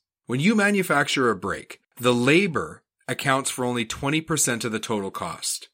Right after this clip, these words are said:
And since brakes are either manufactured in South America or Asia, the cost of labor is pretty consistent in those two regions. The cost of producing the table and the web, that's the, the steel, the metal, is also pretty consistent.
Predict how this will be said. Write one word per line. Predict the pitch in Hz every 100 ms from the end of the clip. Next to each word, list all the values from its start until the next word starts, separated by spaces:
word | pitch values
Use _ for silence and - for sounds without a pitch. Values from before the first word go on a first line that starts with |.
| _ _
And | 143 143
since | 196 185
brakes | - 160 170 170 151
are | 135
either | 131 131 135
manufactured | 127 123 123 120 113 - 120
in | 101
South | 98 135 143 160
America | 131 117 117 123
or | 110 107 107
Asia, | 135 160 160 85 98 - _ _ _ _
the | 127
cost | 123 - 156 214 -
of | 131 110
labor | 98 92 95 107
is | 120 -
pretty | - 156 147
consistent | 143 127 - 139 - 110
in | 107
those | 104 98
two | - 113 95
regions. | 113 117 92 - - - - _ _ _ -
The |
cost | 120 143 185 -
of | 175
producing | 151 131 131 - 123
the | 107
table | 104 - 120 101 92 117
and | 113 110
the | 107
web, | 104 98 82 127 - _
that's | - 107 -
the, | 98 -
the | 107
steel, | - - 143 113 104
the | 107
metal, | 110 104 80 120 - -
is | 131
also | - 147 160 156
pretty | - 127 117
consistent. | 120 107 208 202 - -